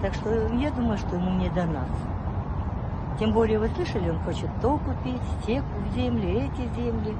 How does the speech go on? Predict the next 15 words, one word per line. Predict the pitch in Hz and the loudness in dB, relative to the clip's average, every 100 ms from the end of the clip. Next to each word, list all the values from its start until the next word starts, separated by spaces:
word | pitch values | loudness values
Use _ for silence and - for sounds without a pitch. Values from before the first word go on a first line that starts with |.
| - - - - - - 202 | -4 -4 -4 -4 -4 -2 -2
Ну, | 196 | 0
вообще, | 247 269 - 381 | 0 0 0 0
конечно, | 349 214 175 151 143 - - - - - - - - | 0 0 0 -2 -2 -4 -2 -2 -2 -2 -4 -4 -2
э, | 160 156 151 156 - 330 | 0 0 0 -2 -2 0
я | 302 | 0
думаю, | 247 240 254 233 220 | 0 0 0 2 0
что | - 214 | 0 0
он | 208 202 | 0 -2
человек | 214 196 202 190 214 | -2 0 0 0 0
не | 202 | 0
политик, | - 190 196 - - - - - - - - - | 0 -2 -2 -2 -2 -2 -2 -2 -2 -2 -2 0
а | |
он | 190 226 | 0 0
все-таки | - 190 180 190 | 0 0 0 2
молодец. | 175 165 156 143 147 | 2 2 0 0 -2